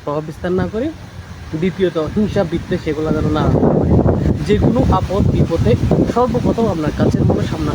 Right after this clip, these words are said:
কাছে এগিয়ে আসবে। সেটা রাজনীতিতে আপনি বিপদে পড়েন, সমাজে বিপদে পড়েন, যে কোনো ক্ষেত্রে যদি আপনি বিপদে পড়েন, সর্বপ্রথম এগিয়ে আসবে আপনার ঘরের মানুষ, আপনার এলাকার মানুষ। আপনি রাজনীতিতে ভিন্ন হতে পারেন,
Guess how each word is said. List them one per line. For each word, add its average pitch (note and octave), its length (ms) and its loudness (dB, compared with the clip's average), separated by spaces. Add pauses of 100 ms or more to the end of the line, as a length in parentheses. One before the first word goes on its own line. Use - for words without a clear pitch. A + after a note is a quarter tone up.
কাছে D#3 200 -4
এগিয়ে D#3 320 2
আসবে। E3 240 -2 (340)
সেটা G3 140 2
রাজনীতিতে F3 640 0
আপনি F#3+ 280 0
বিপদে F#3 380 0
পড়েন, - 520 0
সমাজে G#3+ 420 2
বিপদে G#3 400 -2
পড়েন, G3+ 160 0
যে F3+ 220 2
কোনো A3 200 2
ক্ষেত্রে A#3 500 2
যদি A3+ 180 -2
আপনি F3+ 280 -2
বিপদে D3+ 360 -4
পড়েন, G#3 180 -2 (340)
সর্বপ্রথম A#3 420 2
এগিয়ে E3+ 260 2
আসবে D#3 180 -2
আপনার E3 200 2
ঘরের F3 320 2
মানুষ, D#3+ 220 0 (260)
আপনার D#3+ 280 -2
এলাকার C3 340 -2
মানুষ। C#3 240 -4 (400)
আপনি E3+ 220 0
রাজনীতিতে F#3 500 0
ভিন্ন A3 280 2
হতে - 220 2
পারেন, - 180 0